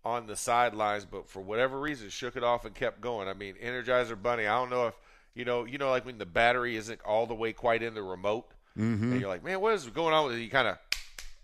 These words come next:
Speaker 1: tap it a couple times and it falls back into place. I felt like that's what Miles Jack was doing with his ankle. He was like,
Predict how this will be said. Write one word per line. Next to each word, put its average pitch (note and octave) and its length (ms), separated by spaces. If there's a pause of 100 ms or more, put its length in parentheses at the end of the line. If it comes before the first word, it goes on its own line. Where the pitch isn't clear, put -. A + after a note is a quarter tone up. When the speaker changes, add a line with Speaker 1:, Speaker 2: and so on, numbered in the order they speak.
(360)
Speaker 1:
tap D#3 260
it D#3+ 60
a D3+ 40
couple D3+ 280
times D3+ 240
and B2+ 100
it A2+ 120 (200)
falls C3+ 240
back C3+ 220
into B2 140
place. C#3+ 260
I D3 80
felt G3 220
like E3 100
that's D#3 140
what C#3 100
Miles C3+ 260
Jack B2+ 200
was G#2+ 100
doing A2 220
with G2+ 100
his F2+ 120
ankle. F#2+ 300 (380)
He - 60
was G3+ 80
like, D3+ 260